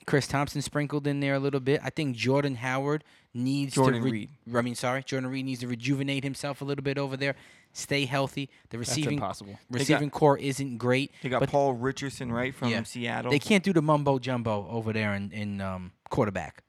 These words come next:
Speaker 1: They gotta figure out who the quarterback is and play one. 'Cause right now they got three guys in McCoy, Colt McCoy, Haskins, and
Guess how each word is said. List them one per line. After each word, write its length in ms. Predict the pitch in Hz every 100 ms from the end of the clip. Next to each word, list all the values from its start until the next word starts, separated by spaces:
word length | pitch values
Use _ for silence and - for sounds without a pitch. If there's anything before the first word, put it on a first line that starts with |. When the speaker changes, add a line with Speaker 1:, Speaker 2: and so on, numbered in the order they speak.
| _
Speaker 1:
They 80 | 131
gotta 120 | 151
figure 240 | - 156
out 60 | 139
who 80 | 151
the 80 | 147
quarterback 440 | 160 143 143 131
is 200 | 135 123 - - _ _ -
and 80 | -
play 160 | 131
one. 100 | 101
'Cause 140 | 101 117
right 120 | 151
now 120 | 147
they 80 | 139
got 160 | 107
three 340 | - - 147 139
guys 340 | 131 127 117
in 140 | 113 101
McCoy, 600 | - - 135 127 127 - _ _ _ - - -
Colt 220 | 143 143
McCoy, 540 | 123 - 139 131 123 117 _ -
Haskins, 720 | 131 123 - 135 120 113 -
and 580 | 113 113 110 107 104 101